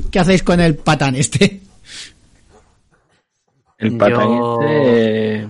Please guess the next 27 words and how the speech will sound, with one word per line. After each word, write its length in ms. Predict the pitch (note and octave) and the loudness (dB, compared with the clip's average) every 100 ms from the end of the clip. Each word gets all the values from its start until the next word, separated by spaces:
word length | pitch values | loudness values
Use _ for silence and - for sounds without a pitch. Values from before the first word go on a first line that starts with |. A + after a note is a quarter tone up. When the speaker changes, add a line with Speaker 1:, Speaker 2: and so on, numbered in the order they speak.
| A#2 _ _ _ _ _ _ _ | -14 _ _ _ _ _ _ _
Speaker 2:
ya 220 | A2+ A2+ A2+ | 0 2 2
Speaker 3:
yo 60 | |
Speaker 2:
podía 220 | B2+ A#2 | 2 2
Speaker 3:
miro 100 | A2 | 0
a... 300 | A#2 A#2 A2+ - _ _ _ _ _ _ _ - - _ _ | -2 -6 -10 -16 _ _ _ _ _ _ _ -20 -20 _ _
Sí, 240 | - C#3 B2 | -8 -2 0
yo 120 | C3 | 0
miro 160 | C#3+ B2 | 2 2
a 40 | |
Gu-, 180 | A#2 B2+ | 0 0
yo 140 | C#3+ D3 | 2 2
miro 160 | A#2+ | 2
a 40 | A2 | -2
Gunnar. 420 | A#2 A2+ - - _ - _ _ _ _ _ _ _ _ _ - | -4 -6 -8 -12 _ -20 _ _ _ _ _ _ _ _ _ -4
Le 140 | C3 | 0
hago 120 | C3+ | 2
así, 240 | C#3 C#3 C3+ | 2 2 2
le 100 | C3+ | 2
hago 180 | C#3 C#3+ | 2 2
el 80 | C#3 | 2
mismo 260 | C#3+ C3+ | 0 0
gesto 800 | - C3 - C3 B2+ B2 A#2+ C3 _ _ _ - | -2 -6 -4 -2 0 -2 -4 -10 _ _ _ -4
que 80 | C3 | -4
he 20 | |
dicho 240 | C3+ C#3+ | -2 -4
con 180 | B2+ B2 | -2 -4
Niara. 540 | A#2+ A#2+ C#3+ F#3 - | -4 -4 -4 -4 -10